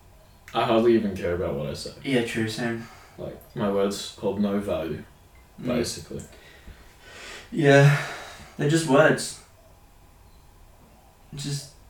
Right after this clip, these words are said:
Speaker 2: they're just numbers, bro. <laughs>
Speaker 1: Honestly, I'm just sad that, like, we grew up watching these people that they know they're technically role models, you know?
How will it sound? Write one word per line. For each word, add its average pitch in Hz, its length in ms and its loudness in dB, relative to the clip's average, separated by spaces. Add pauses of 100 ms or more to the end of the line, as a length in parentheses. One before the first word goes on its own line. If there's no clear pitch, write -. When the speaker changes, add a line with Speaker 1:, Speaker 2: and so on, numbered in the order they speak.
(160)
Speaker 2:
they're 139 140 -2
just 147 200 -2
numbers, 127 340 2
bro. 117 320 -2 (460)
<laughs> 381 120 8 (680)
Speaker 1:
Honestly, 170 600 6 (400)
I'm 131 160 2
just - 220 0
sad 113 320 2
that, 117 120 4
like, 90 260 0 (960)
we 131 200 -2
grew 131 280 6
up 113 60 6
watching 120 360 2
these 113 220 -2
people 113 340 4
that 101 360 0 (840)
they 127 300 2
know 143 260 10
they're 131 320 6
technically 120 460 0
role 104 240 2
models, 85 640 -4 (140)
you 110 100 -4
know? 87 220 -8